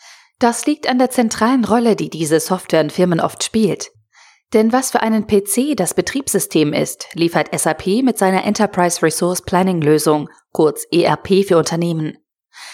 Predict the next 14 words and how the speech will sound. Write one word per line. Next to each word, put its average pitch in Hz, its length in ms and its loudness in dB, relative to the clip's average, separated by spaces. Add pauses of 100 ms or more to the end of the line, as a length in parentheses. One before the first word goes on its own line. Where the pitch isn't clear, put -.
(160)
Das 233 160 0
Betriebssystem 277 800 0
stellt - 280 0
die 226 60 0
Plattform 208 540 -2
für 196 120 0
die 180 100 2
Verbindung 170 580 2
von - 160 -4
Anwendungen 156 760 0
mit 139 160 0
der 156 160 0
Hardware 160 340 0
dar. 139 380 -2